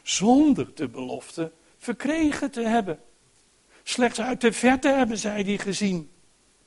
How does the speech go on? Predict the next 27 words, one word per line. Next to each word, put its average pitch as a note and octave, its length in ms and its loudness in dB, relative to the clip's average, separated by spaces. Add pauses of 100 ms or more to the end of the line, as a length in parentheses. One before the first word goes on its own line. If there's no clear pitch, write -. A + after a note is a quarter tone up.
(360)
en G#3 140 -2
begroet. G#3+ 500 0 (600)
En G3 160 -6
ze G3+ 100 -2
hebben E3+ 240 2
beleden A#3+ 540 6
dat G#3 160 0
ze D#3+ 120 -6
vreemdelingen G3+ 840 0 (300)
en C#3+ 220 -4
bijwoners C3+ 680 2
waren B2+ 400 -6
op - 160 -16
aarde. G2+ 360 -16 (440)
Vers G3 180 -4
negenendertig. G#3 800 -2 (320)
Ook A3 280 4
deze G3 320 6
allen, B3 400 10 (160)
hoewel G#3 500 10
door F3+ 180 8
het D#3 120 0
geloof B3 600 10
getuigenis A#3+ 800 4
hen B3 200 2
is G#3 100 -10
gegeven, G3+ 480 -6